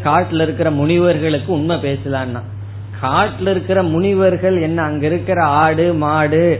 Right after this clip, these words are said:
மான், அவர்கள்கிட்டயா போய் உண்மையை பேசிட்டு இருப்பார்கள்?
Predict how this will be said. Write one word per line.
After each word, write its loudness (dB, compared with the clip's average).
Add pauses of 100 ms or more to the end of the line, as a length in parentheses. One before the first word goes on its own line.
(240)
மான், 2
அவர்கள்கிட்டயா 0
போய் -2
உண்மையை -2
பேசிட்டு -4
இருப்பார்கள்? -6